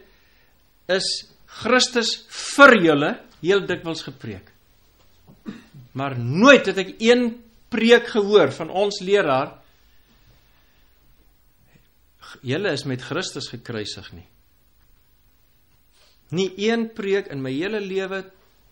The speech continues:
tot ek as sewentienjarige seun tot bekering gekom het nie. En ek het amper eers 'n jaar daarna 'n boek gelees wat hieroor handel. En dit het vir my soos 'n nuwe wêreld oopgemaak.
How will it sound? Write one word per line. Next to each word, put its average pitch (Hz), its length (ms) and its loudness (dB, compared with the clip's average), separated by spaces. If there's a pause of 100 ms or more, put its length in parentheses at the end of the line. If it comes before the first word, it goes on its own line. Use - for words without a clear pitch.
tot 185 240 -6
ek 180 220 -8
as 139 220 -8
sewentienjarige 165 800 -6
seun 151 380 -6
tot 127 160 -10
bekering 143 460 -4
gekom 113 320 -12
het 113 120 -12
nie. 151 100 -16 (420)
En 120 100 -8
ek 170 120 -4
het 190 160 -6
amper 190 260 -4
eers 196 360 -2
'n 143 200 -6
jaar 175 520 6
daarna 170 680 4
'n 123 160 -8
boek 214 260 -2
gelees 147 560 -2 (560)
wat 165 180 -2
hieroor 226 280 2
handel. 247 460 0 (560)
En 165 100 -6
dit 202 120 -2
het 208 120 -2
vir 214 120 -10
my 214 140 -2
soos 196 220 -8
'n 160 280 -6
nuwe 247 340 0
wêreld 233 540 -2
oopgemaak. 135 580 -8